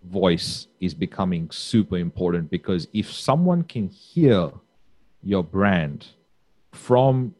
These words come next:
you before they consume your brand from anyone else, wouldn't you want that to happen?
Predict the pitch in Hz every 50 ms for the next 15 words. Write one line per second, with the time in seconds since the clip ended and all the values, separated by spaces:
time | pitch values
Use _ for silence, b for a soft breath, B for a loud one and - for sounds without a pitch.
0 | - 92 82 90 113 147 156 110 85 76 71 - - _ _ _ _ _ _ _
1 | _ _ _ _ _ _ _ _ _ _ _ _ _ _ _ _ _ _ _ _
2 | _ - 208 - - 117 110 107 107 92 95 - - 107 98 - - - 143 156
3 | 160 147 139 135 117 101 101 107 107 107 104 - - 98 92 90 - 135 143 151
4 | 151 143 139 127 127 120 110 92 87 - - - - - - - _ _ _ _
5 | _ _ _ - 95 110 120 127 131 117 - 117 104 95 87 87 87 87 87 85
6 | 78 - 92 95 - - 127 110 127 131 135 - 156 165